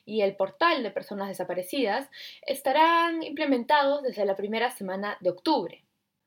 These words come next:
También ha dicho que se va a fortalecer la línea ciento catorce, que atiende precisamente casos de desapariciones.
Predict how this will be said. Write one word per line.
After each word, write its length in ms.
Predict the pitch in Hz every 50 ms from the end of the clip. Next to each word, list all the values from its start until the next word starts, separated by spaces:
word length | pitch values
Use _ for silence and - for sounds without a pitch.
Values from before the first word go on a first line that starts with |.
| _ _ _ _ _ _ _ _
También 260 | - 226 226 262 262
ha 60 | 269 269
dicho 260 | 294 302 294 - 302
que 120 | 285 285
se 100 | 277 214
va 80 | 202 202
a 60 | 214
fortalecer 600 | - 247 233 - 208 190 180 175 - - 233 226
la 160 | 240 226 202
línea 340 | 202 208 208 208 202 196 196
ciento 340 | 196 - - 196 196 202 190
catorce, 600 | - 190 - 294 294 - - - 196 220 285 - - - - - - _
que 80 | -
atiende 440 | 247 247 254 - 330 330 311 302 330
precisamente 1000 | - - 240 220 - 233 - 277 247 233 226 226 220 - 240 240 240 233 226 226
casos 420 | - - 196 185 - 220 226 208 180
de 200 | 190 196 196 190
desapariciones. 920 | 190 180 185 175 180 175 180 180 - - 320 233 170 143 - - - -